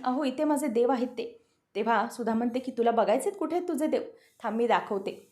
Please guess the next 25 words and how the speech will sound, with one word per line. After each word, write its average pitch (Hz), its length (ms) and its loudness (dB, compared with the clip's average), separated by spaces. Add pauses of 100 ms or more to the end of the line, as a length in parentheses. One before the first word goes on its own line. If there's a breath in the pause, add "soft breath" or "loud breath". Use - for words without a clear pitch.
(140)
आणि 208 180 0
असं 202 180 0
म्हणून 220 200 0
ती 226 140 -4
तिला 233 180 4
देवघरात 226 500 4 (100)
आणते 302 400 2 (240 loud breath)
आणि 302 240 2
समोर 359 500 2 (260 loud breath)
तिची 330 280 0 (160)
बाळकृष्ण 285 580 2
आणि 277 240 4
अन्नपूर्णाची 277 680 2
मूर्ती 247 400 0
ही 214 120 -2
देवघरात 196 640 0
विराजमान 214 460 0
केलेली 311 400 0
असते 262 340 0 (360 loud breath)
आणि 202 160 0
हे 226 160 -2 (100)
पाहिल्यानंतर 233 680 4 (260 loud breath)
आनंदीला 311 440 4 (120)
आनंद 277 280 4
होतो 247 420 0